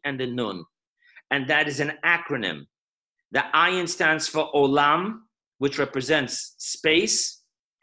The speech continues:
The shin is for shana, which means year, which represents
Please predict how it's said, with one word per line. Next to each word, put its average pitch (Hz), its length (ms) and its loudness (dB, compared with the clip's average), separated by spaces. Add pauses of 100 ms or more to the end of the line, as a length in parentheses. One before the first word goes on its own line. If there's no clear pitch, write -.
(380)
The 143 200 2
shin 185 520 2
is 151 260 -2
for 143 200 -2
shana, 151 720 2
which - 200 -4
means 143 300 -4
year, 151 460 2 (140)
which 135 200 -2
represents 135 920 -2